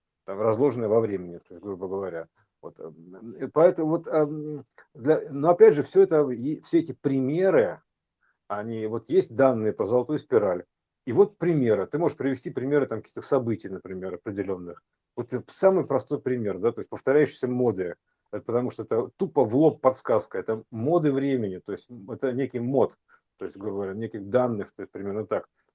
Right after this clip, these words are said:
модификация определенная. То есть, и вот этот моды, сезонность, вот это повторение, то есть это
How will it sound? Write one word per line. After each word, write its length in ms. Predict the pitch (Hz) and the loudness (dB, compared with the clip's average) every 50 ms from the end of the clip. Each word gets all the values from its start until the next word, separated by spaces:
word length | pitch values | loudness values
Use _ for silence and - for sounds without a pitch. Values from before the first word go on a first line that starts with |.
| _ | _
модификация 680 | 101 104 107 104 - 107 - - 127 120 - - - 90 | -12 -10 -10 -10 -12 -10 0 2 2 2 2 -2 -8 -10
определенная. 640 | - 107 104 101 107 110 107 101 98 95 90 87 82 _ _ _ _ _ _ | -8 -6 -6 -4 -4 -4 -4 -4 -4 -8 -10 -10 -14 _ _ _ _ _ _
То 60 | - | -10
есть, 140 | 101 - _ _ _ _ | -10 -10 _ _ _ _
и 60 | 120 | 4
вот 160 | 123 131 127 - | 4 4 4 2
этот 260 | 151 - 135 - - | 0 0 -2 -2 -2
моды, 680 | 107 107 117 131 165 190 208 180 143 117 101 87 - _ _ _ _ _ _ _ _ | -2 2 2 6 8 6 6 8 6 4 4 4 0 _ _ _ _ _ _ _ _
сезонность, 800 | - - 117 104 107 135 156 165 156 127 110 98 - - _ 117 | -6 -6 -4 2 4 6 6 6 4 2 0 -2 -6 -12 _ -12
вот 160 | 120 117 117 | -10 -6 -6
это 100 | 117 - | -6 -4
повторение, 720 | _ 110 - - 120 113 107 117 131 156 170 160 131 104 | _ -6 -4 0 2 2 2 4 2 2 2 2 0 -2
то 120 | 92 _ 104 | -2 _ -10
есть 120 | 95 - | -10 -10
это 240 | 104 _ 113 104 - | -6 _ -2 -2 -2